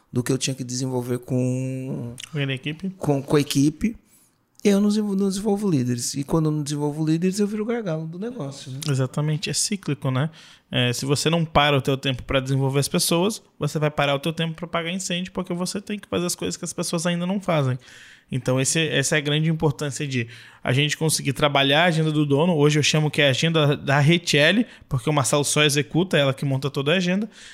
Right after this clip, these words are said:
Speaker 2: E a importância de você conseguir dividir em blocos, focar no que você gera valor da empre-, pra empresa, porque se você não foca nisso, você vai voltar pro operacional. E voltar no operacional te deixa estagnado.
Speaker 1: Mas também, se você não tiver visão do teu negócio, você não consegue planejar isso.
Speaker 2: É, com certeza. Eu acho que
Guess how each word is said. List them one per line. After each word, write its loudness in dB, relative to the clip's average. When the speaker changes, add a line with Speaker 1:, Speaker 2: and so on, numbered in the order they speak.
Speaker 2:
E 2
a 2
importância -2
de -6
você -2
conseguir -4
dividir -4
em -4
blocos, 0
focar -2
no -2
que -12
você -2
gera 0
valor 0
da 0
empre-, 0
pra 0
empresa, 2
porque -8
se -8
você -4
não -4
foca -8
nisso, -6
você -8
vai 2
voltar -4
pro -8
operacional. -8
E -4
voltar -2
no -2
operacional -2
te -6
deixa -4
estagnado. -2
Speaker 1:
Mas 0
também, 2
se 2
você 2
não 2
tiver 2
visão 4
do -12
teu -8
negócio, -2
você -6
não -4
consegue -8
planejar -14
isso. -12
Speaker 2:
É, 0
com -6
certeza. -2
Eu 2
acho 0
que 0